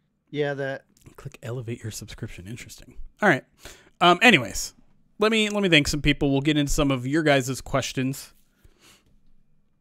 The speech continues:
Speaker 2: It says
Speaker 1: There you
Speaker 2: "Subscribe
Speaker 1: go.
Speaker 2: with Prime." There you go. <clears throat> Um, exactly, I would say probably use, um,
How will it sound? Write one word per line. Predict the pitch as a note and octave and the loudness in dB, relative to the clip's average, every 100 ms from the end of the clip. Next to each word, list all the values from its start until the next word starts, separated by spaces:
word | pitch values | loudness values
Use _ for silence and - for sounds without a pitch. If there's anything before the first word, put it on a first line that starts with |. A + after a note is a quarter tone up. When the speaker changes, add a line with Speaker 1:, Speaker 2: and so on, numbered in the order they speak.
| _ _ _ _ _ - | _ _ _ _ _ -8
Speaker 2:
It | D3+ | -4
says | C3+ B2 | -4 -4
Speaker 1:
There | D3 | -4
you | |
Speaker 2:
"Subscribe | C3+ A#2 | -2 -4
Speaker 1:
go. | |
Speaker 2:
with | A#2 | -4
Prime." | - F2 G#2 | -8 -10 -14
There | F2+ | -16
you | E2 | -18
go. | - - - _ - _ _ D#3+ _ _ _ _ _ _ _ _ _ _ _ _ _ _ _ _ _ _ - F3+ D#3 A#2+ - - - - - | -18 -18 -18 _ -20 _ _ -20 _ _ _ _ _ _ _ _ _ _ _ _ _ _ _ _ _ _ -8 -6 -6 -8 -10 -16 -20 -20 -18
<clears throat> | E3+ F3 B2 - _ _ _ _ _ _ _ _ _ _ _ _ _ _ _ _ _ _ _ - - _ | -12 -10 -12 -16 _ _ _ _ _ _ _ _ _ _ _ _ _ _ _ _ _ _ _ -20 -20 _
Um, | D#3 D#3 D#3+ | 4 4 4
exactly, | F3+ F3 C#3 D#3+ F3+ G3+ G3+ | 4 4 6 4 4 2 2
I | D#3 | 4
would | D3+ C#3+ | 4 2
say | E3 | 0
probably | D#3 - C#3+ C#3+ E3 E3+ E3+ E3+ - | 0 0 4 4 2 2 4 4 2
use, | C3+ C3 D3 C#3+ C#3+ C#3 - - | -4 0 2 4 2 0 -4 -2
um, | C3+ B2+ B2 A#2 | 0 2 0 -2